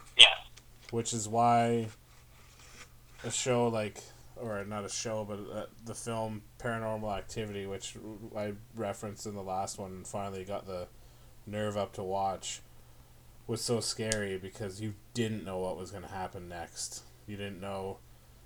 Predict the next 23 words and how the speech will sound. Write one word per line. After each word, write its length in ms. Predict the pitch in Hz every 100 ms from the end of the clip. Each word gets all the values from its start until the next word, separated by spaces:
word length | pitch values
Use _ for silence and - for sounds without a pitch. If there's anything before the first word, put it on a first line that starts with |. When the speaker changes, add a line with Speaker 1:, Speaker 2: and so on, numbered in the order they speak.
| -
Speaker 2:
even 300 | 120 120 113
though 140 | 110
I 160 | 110 101
had 220 | 107 101
the 80 | 104
film 600 | - 104 104 101 95 95 - - - 107
detailedly 880 | 104 107 - 113 95 92 90 87 85
s-, 180 | 80 - -
described 580 | 87 - 101 98 95
to 100 | -
me 220 | 92 87 85
one 440 | 90 90 87 85 - - - -
midnight, 600 | 92 95 90 90 85 90 - - - - - - - - - - -
um, 800 | 101 95 92 92 90 87 85 85 - - - - - -
and 140 | 95 90
I, 140 | 92 90 - -
she 220 | - - 104
probably 280 | 113 98
doesn't 240 | 90 98 82
listen 260 | 92 -
to 120 | 87 87
this, 240 | 85 -
but 220 | - 80